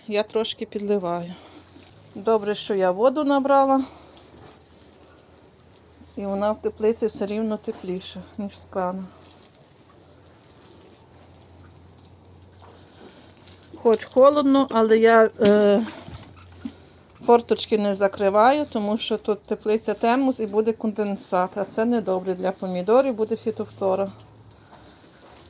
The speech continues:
Поки морозу нема, можна форточки сміливо тримати відкриті.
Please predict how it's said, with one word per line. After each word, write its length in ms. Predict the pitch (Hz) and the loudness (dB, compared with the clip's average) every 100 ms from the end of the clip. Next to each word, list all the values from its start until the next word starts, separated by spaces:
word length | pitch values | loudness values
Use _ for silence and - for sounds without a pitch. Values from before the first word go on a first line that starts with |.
| - - - - - - - - - - - - - - 220 | -20 -20 -20 -20 -20 -20 -20 -20 -20 -20 -20 -20 -20 -20 -6
Поки 320 | - 226 226 | 2 2 2
морозу 480 | 208 208 220 226 214 | 0 2 4 4 2
нема, 400 | 208 208 247 294 294 - - | 0 0 2 2 -2 -10 -4
можна 340 | 220 220 220 | 0 0 -2
форточки 580 | 202 - 262 262 247 - | 0 2 2 0 -4 -8
сміливо 500 | - 208 202 233 247 | -6 -4 0 2 2
тримати 520 | 240 214 202 208 226 | -2 -4 -2 -2 -2
відкриті. 600 | 214 208 - 185 185 - | -6 -6 -6 -4 -6 -10